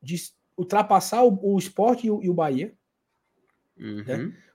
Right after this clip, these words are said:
Speaker 1: Porque, ó, se, olha, olha que, olha que doideira. O Bahia pode cair, F T,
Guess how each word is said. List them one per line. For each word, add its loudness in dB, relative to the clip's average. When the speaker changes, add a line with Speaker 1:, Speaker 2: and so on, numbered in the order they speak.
Speaker 1:
Porque, 8
ó, 8
se, -8
olha, 4
olha 4
que, -12
olha 2
que -4
doideira. 4
O -4
Bahia 4
pode 2
cair, 0
F 0
T, -10